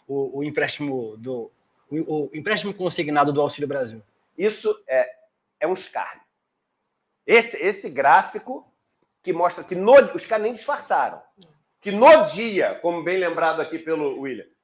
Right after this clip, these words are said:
Speaker 2: no dia acabou a eleição, acabou o consignado, isso aqui é um escárnio. Isso aqui é o seguinte, olha só, a gente faz mesmo o que a gente quiser e não tem medo de ser punido.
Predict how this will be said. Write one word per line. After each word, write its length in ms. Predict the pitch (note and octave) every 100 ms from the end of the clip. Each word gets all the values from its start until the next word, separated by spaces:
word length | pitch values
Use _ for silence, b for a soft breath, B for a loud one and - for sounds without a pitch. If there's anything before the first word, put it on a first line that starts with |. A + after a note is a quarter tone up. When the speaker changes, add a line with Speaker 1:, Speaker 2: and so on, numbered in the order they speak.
| _ F3
Speaker 2:
no 220 | B3 G#3
dia 180 | A3 A3
acabou 460 | - A3+ - C4
a 80 | C#4
eleição, 380 | C4 G#3+ - G#3
acabou 380 | G3 F3+ F3+ F#3+
o 60 |
consignado, 640 | F#3+ E3 E3 C#3+ D3 G#3 - _ _ _ _
isso 160 | C#3 D#3
aqui 120 | -
é 40 | F#3
um 20 |
escárnio. 440 | - G#3 D3+ - _ _ _ _ _ _ _ _ _
Isso 180 | B2+ C#3
aqui 400 | - E3+ G3+ A3+
é 100 | G3
o 60 |
seguinte, 420 | G3 G#3 F3+ D#3 E3+
olha 160 | F3+
só, 400 | - E3 C3 - - _ _ _ _
a 80 | A#2+
gente 240 | C#3 F3
faz 260 | - G3 E3+
mesmo 240 | D#3+ F#3+
o 40 | F#3+
que 100 | E3
a 60 |
gente 260 | C3+ F#3 -
quiser 420 | A#3+ D#3 G#2+ - _ _ _ _ _ _ _ _
e 60 | D3+
não 220 | F3 B3
tem 220 | - A3+
medo 320 | F3 F3+ G3+
de 80 | F3+
ser 180 | - G3+
punido. 480 | G3 F#3 B2+ F#2